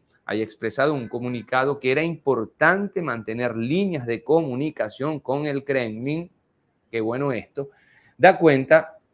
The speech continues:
de cuán delicada puede ser la situación actual en el frente, eso sí,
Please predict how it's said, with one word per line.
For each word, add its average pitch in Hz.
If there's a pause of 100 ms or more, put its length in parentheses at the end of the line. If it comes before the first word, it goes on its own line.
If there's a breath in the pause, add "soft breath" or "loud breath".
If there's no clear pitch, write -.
(520)
de 202
cuán 196
delicada 135 (300 loud breath)
puede 156
ser 135
la 170
situación 131
actual 110 (180)
en 104
el 95
frente, 117 (200)
eso 107
sí, 185